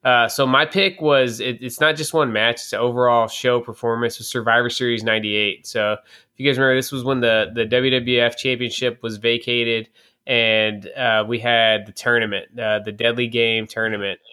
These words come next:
And The Rock had, uh, just a couple months prior left the Nation of Domination and, and turned, uh, turned face. He was, you know, the second hottest, uh, good guy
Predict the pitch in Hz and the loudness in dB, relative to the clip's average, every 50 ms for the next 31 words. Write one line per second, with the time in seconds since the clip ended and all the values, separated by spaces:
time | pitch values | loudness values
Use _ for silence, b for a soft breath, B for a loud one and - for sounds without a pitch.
0 | 110 104 104 104 101 b b b b b b b _ 131 123 117 117 123 131 143 | -18 -18 -18 -18 -20 b b b b b b b _ 0 0 2 4 4 4 4
1 | 151 156 - - 156 143 131 123 117 113 110 107 120 113 110 107 107 117 - - | 2 0 0 0 2 2 2 2 0 -2 -2 0 2 2 2 2 -2 -4 -8 -8
2 | 143 - 156 143 143 143 143 135 - - - 123 123 127 123 117 117 120 120 - | -4 -4 -4 -2 0 0 0 -2 -2 -2 0 2 4 4 4 4 2 0 0 0
3 | - 123 123 120 117 - - 120 113 117 117 117 113 110 110 110 113 113 - - | -2 -2 0 0 -2 -2 -4 -2 0 2 2 2 2 2 2 2 0 0 -4 -6
4 | 123 117 110 107 107 85 101 113 110 107 98 - - 123 120 117 117 113 113 107 | -4 -2 -2 -2 -2 -2 -2 -2 -2 -4 -6 -4 0 2 4 4 4 2 0 0
5 | 107 104 104 101 101 101 - 127 123 110 - - 113 110 113 113 107 - - 123 | 0 2 2 2 0 -2 0 -2 -2 -2 -2 -2 0 2 2 2 0 -2 -4 -6
6 | 120 113 110 107 - - 131 120 110 107 101 101 - - 135 127 123 117 - 120 | -4 -4 -4 -8 -8 -8 -6 -4 -4 -4 -4 -6 -2 0 0 0 0 0 2 2
7 | 120 123 120 117 - - - B B B B B B B B - 107 110 107 107 | 2 2 2 0 -2 -4 -10 B B B B B B B B 0 0 0 2 2
8 | 113 123 120 117 123 120 117 117 117 113 113 110 | 0 -2 0 2 4 4 4 6 4 4 2 0